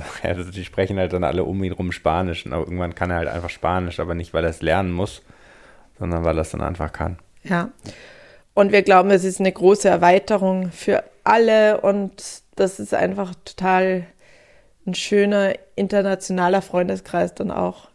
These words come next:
Speaker 2: wird, wie hier ja letztlich auch, aber nochmal verstärkt. Und dass es voll schön wird, eine neue Sprache zu lernen,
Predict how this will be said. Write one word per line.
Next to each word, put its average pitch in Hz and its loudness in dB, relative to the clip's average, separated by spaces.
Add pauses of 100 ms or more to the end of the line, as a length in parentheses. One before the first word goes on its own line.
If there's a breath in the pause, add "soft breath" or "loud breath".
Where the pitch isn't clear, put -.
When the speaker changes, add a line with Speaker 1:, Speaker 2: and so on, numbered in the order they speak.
(100)
Speaker 2:
wird, 196 0
wie 190 0
hier 190 0
ja 185 -2
letztlich 180 -8
auch, 190 -4
aber 185 -6 (240)
nochmal 185 -4
verstärkt. - -4 (600 loud breath)
Und 180 -2 (220)
dass 180 0
es 180 -8
voll 185 2
schön 196 4
wird, 180 2
eine 175 -2
neue 175 0
Sprache 180 -4
zu - -12
lernen, 175 -4